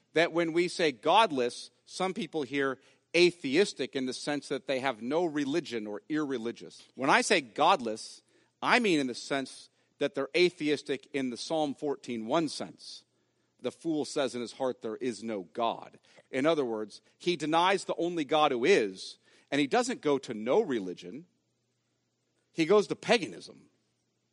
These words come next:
He goes to false gods.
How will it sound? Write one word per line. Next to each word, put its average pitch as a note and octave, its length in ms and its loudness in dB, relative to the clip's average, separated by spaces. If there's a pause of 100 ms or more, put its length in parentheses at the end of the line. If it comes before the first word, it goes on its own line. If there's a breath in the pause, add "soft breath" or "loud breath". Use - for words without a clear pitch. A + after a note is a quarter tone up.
(580)
He E3 80 -2
goes F#3 180 4
to E3 80 -4
false - 460 4
gods. - 960 -4